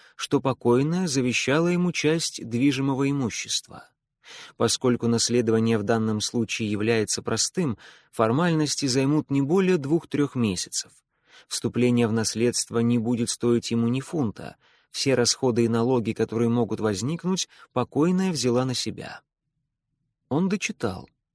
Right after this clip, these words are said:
На минуту задумался. Нет, он уверен, никакой Эмили Моррис он не знает,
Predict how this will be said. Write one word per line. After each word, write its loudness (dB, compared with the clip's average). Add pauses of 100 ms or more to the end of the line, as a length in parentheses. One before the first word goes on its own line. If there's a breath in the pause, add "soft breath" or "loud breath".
(440)
На 0
минуту -2
задумался. -2 (760)
Нет, 0 (240)
он -2
уверен, -2 (320 soft breath)
никакой 2
Эмили 2
Моррис 2
он -2
не -2
знает, -4